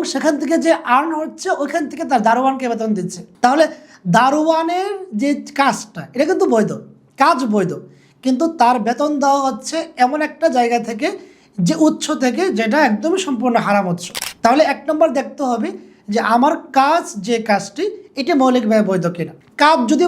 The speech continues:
মৌলিকভাবে বৈধ হয়, দ্বিতীয় স্টেপে আমাকে দেখতে হবে যে আমার বেতনের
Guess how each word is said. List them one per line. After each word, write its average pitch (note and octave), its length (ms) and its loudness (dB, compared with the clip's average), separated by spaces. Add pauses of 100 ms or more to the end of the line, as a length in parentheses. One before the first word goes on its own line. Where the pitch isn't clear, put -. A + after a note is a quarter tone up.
মৌলিকভাবে A#3 500 2
বৈধ G3+ 180 0
হয়, C4+ 200 0 (380)
দ্বিতীয় E4+ 260 4 (100)
স্টেপে E4+ 380 0
আমাকে A#3+ 200 -2 (100)
দেখতে G#3+ 300 -4
হবে G3+ 180 0 (480)
যে A3+ 60 4 (200)
আমার C#4+ 280 2 (440)
বেতনের C#4 440 0